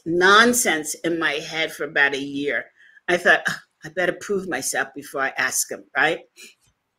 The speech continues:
What an idiot. What an idiot I am, right? So <clears throat> after the show, I said, "Marshall, thank you so much. I really appreciate this. You know, I,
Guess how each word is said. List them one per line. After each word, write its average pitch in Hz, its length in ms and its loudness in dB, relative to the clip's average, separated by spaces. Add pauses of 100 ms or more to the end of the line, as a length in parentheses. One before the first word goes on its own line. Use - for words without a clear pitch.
(800)
What 349 140 -2
an 196 120 2 (140)
idiot. 143 400 -2 (300)
What 453 180 6
an 262 140 6
idiot 165 340 8
I 143 140 8
am, 139 400 0 (260)
right? 339 120 -2 (460)
So 262 560 8 (220)
<clears throat> - 0 - (880)
after 254 320 4
the 262 140 -6
show, 208 500 0
I 202 80 -2
said, 196 260 -6
"Marshall, 196 340 -6
thank 196 220 -10
you 202 80 -16
so 190 200 -6
much. 180 320 -4
I 185 40 -8
really 190 220 -4
appreciate 175 640 -6
this. 170 320 0 (1160)
You 196 140 0
know, 202 500 6 (840)
I, 190 220 2